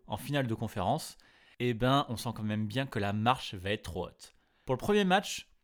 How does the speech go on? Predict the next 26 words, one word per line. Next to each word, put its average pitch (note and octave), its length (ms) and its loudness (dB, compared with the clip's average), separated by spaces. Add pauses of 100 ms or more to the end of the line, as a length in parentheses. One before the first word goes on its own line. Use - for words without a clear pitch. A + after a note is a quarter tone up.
c'est A2 220 -10
une A2+ 80 -2
première F3+ 340 4
victoire C#3+ 320 -2
des B2 100 2
Bulls, A#2+ 200 0 (380)
quatre-vingt-quatorze D3+ 840 0
quatre-vingt-trois, B2 720 2 (520)
dans C#3 240 0
un C#3 60 4
match D#3+ 360 4
où F#3+ 280 2
Michael C#3+ 280 0
Jordan C#3 360 2
n'a C3 160 4
même D3+ 480 2
pas F3 220 2
vraiment C#3 320 0
eu C#3+ 40 0
besoin C3 220 -2
de C#3+ 80 -4
forcer. F2+ 380 -6 (400)
C'est - 120 -6
la A2+ 120 2
même E3+ 180 4
chose C#3+ 400 2